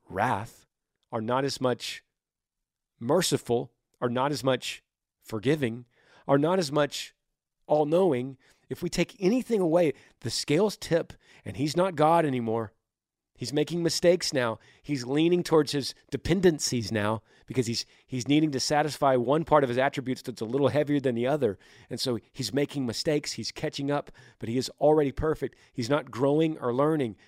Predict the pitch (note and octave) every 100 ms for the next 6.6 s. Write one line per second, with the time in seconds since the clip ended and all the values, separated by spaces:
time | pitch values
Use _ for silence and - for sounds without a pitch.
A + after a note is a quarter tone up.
0 | _ - G#2+ - C#3+ C#3+ C#3 _ _ _
1 | - G2+ D#3+ C#3 - - _ _ - C3+
2 | A#2+ G#2 G2 - B2+ A2 - B2+ A#2 G2+
3 | - - _ _ _ _ _ _ _ _
4 | _ _ _ _ _ - G#2 B2+ A2+ B2
5 | D3+ A#2+ A2 A2+ - B2 D#3 D#3+ D#3+ C#3
6 | A#2 G#2 - - -